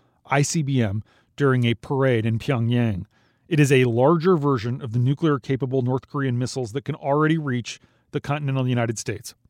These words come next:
Literally, in just a few minutes, Kim could take out Los Angeles, San Francisco, Seattle,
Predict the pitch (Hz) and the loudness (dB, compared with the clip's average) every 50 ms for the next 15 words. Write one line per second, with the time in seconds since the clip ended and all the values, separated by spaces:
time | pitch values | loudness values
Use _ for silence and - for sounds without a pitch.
0 | _ _ _ _ _ _ _ _ _ _ _ _ 131 135 151 156 156 156 156 160 | _ _ _ _ _ _ _ _ _ _ _ _ 2 4 4 6 6 6 4 4
1 | 160 165 160 - _ _ _ _ - 117 113 101 131 135 - - 165 - 175 165 | 2 0 -4 -8 _ _ _ _ -4 -4 -2 0 -2 0 0 0 0 2 2 4
2 | 151 151 135 104 101 - - - - _ _ _ _ _ _ - - 147 143 139 | 4 4 2 0 -2 -8 -14 -18 -20 _ _ _ _ _ _ -4 0 0 0 2
3 | - - 131 110 - - 131 135 120 - 127 117 135 123 107 110 110 - 143 135 | 0 -2 -4 -6 -4 -2 -2 0 0 0 0 0 -2 -4 -6 -6 -4 -2 -2 -2
4 | 131 120 113 113 120 - - - - - - 147 120 - 139 123 - - 143 - | -2 -2 -4 -8 -10 -12 -16 -14 -8 -6 -6 -6 -4 -4 -6 -6 -4 -4 -4 -4
5 | - - 131 - - - 131 120 120 120 120 113 95 - | -4 -8 -12 -12 -10 -6 -2 0 0 0 0 0 -2 -8